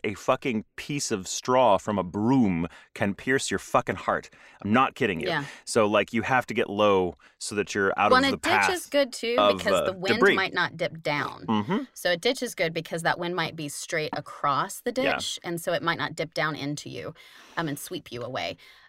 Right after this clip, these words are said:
Speaker 2: But do not ever, ever, and I know you've seen it in movies, don't get under an overpass.
Speaker 1: No, there's even
Speaker 2: That
Speaker 1: that
Speaker 2: is
Speaker 1: famous video of the, of the family that did that, and they
Speaker 2: Yeah.
Speaker 1: survived miraculously. But that's one of the worst fucking places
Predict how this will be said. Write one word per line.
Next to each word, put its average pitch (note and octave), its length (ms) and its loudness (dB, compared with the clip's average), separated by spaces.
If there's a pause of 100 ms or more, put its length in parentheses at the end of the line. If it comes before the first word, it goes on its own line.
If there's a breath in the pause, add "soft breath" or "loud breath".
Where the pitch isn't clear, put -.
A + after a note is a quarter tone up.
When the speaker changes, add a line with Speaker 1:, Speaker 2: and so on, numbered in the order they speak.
(100)
Speaker 2:
But F3 260 0
do D4+ 180 0
not E3+ 520 0 (760)
ever, F3 440 -2 (920)
ever, A#3+ 320 2
and F3+ 140 -8
I F3 60 -6
know F3+ 160 -4
you've A3 180 -8
seen G#3+ 240 -10
it G3 100 -6
in E3+ 120 -6
movies, E3 460 -12 (580 soft breath)
don't G#3 600 -2 (280)
get F3 500 -2 (200)
under D#3+ 300 -4
an D#3+ 240 -6
overpass. - 760 -12
Speaker 1:
No, A#2+ 380 6 (140 loud breath)
there's C#3+ 180 8
even A#3+ 240 10
Speaker 2:
That E3 180 6
Speaker 1:
that - 80 -14
Speaker 2:
is - 60 -2
Speaker 1:
famous D#3+ 300 6
video F#3 500 6
of A#2+ 300 6
the, C3+ 80 6
of B2+ 180 6
the C3+ 80 6
family D3+ 380 4
that B2 160 0
did F3+ 220 4
that, G#2+ 200 6
and G#2+ 80 0
they A#2 120 4
Speaker 2:
Yeah. A#2+ 220 2
Speaker 1:
survived B2+ 460 6
miraculously. A#2 640 2
But G2+ 140 -2
that's F3 180 2
one A#2+ 120 0
of F#2 60 -6
the F2 60 -6
worst G#2 600 4
fucking A2 300 2
places - 520 -2